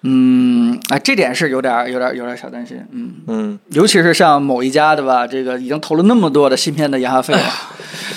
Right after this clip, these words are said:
Speaker 1: 呃，
Speaker 2: 一家是吧？
Speaker 1: 正好，对吧？正好是这个性能或者说是优势没有体现出来，但是研发费用已经夸夸地往里砸进去了。
Speaker 2: 嗯。
Speaker 1: 啊，这个时候如果说是这口气没绷住，对吧？这个，这个坚持的事情没有扛住的话，那，那可能就，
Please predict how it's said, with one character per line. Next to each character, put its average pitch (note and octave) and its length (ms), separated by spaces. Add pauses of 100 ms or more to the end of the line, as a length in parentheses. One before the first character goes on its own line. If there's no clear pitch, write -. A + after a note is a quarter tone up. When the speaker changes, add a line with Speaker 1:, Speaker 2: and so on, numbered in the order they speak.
(280)
Speaker 1:
呃， C3+ 140
Speaker 2:
一 - 20
家 D#3 100
是 D3 60
吧？ D3+ 60
Speaker 1:
正 C4 80
好， A#2+ 200
对 F#3+ 120
吧？ F3+ 180
正 C4+ 340
好 F3 300
是 F#3+ 300
这 F3 240
个 D#3 400
性 G#3 320
能 E3 200
或 F3+ 120
者 D#3+ 100
说 E3 160
是 D3+ 300
优 F#3 120
势 F3+ 140
没 D3+ 80
有 D#3+ 100
体 E3 160
现 C#3+ 140
出 E3 120
来， D3 200
但 D#3+ 140
是 D3 80
研 D3+ 80
发 E3+ 100
费 F3+ 140
用 D3 160
已 - 20
经 C#3+ 160
夸 E3 160
夸 D#3+ 160
地 D3 80
往 C#3 160
里 B2+ 140
砸 A#2 200
进 D3+ 140
去 D3 140
了。 A#2+ 200 (360)
Speaker 2:
嗯。 G#3 320
Speaker 1:
啊， B2+ 160
这 E3 160
个 D#3 80
时 C#3+ 100
候 C#3+ 140
如 C#3 200
果 D#3 160
说 C3+ 220
是 B2 400 (220)
这 E3 100
口 D3 140
气 D3+ 260
没 C3+ 100
绷 E3+ 200
住， F3+ 200
对 B2+ 80
吧？ B2+ 120
这 C#3+ 120
个， C3+ 80
这 C#3 120
个 C#3 80
坚 D#3+ 200
持 C#3 200
的 C3+ 260
事 D3 160
情 C3 160
没 B2 80
有 C#3 100
扛 B2+ 220
住 D#3 140
的 B2+ 80
话， A2 260
那， C3+ 140
那 D#3+ 80
可 F#3+ 160
能 B2 120
就， B2+ 240